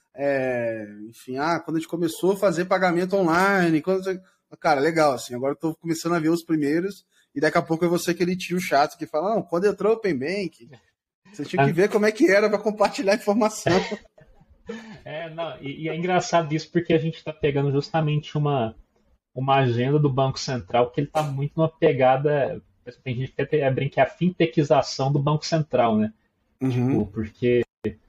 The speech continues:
Speaker 2: tanto a nível de flexibilização de norma pra fintech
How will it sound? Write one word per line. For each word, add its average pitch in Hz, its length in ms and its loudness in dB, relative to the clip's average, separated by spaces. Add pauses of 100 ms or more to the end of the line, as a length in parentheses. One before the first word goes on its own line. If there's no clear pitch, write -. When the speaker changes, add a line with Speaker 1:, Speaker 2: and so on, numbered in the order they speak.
(200)
Speaker 2:
tanto 143 220 2
a 160 60 4
nível 139 220 0
de 127 160 -4
flexibilização 135 1080 0
de 147 100 -4
norma 127 200 -4
pra 120 160 -2
fintech 113 640 -4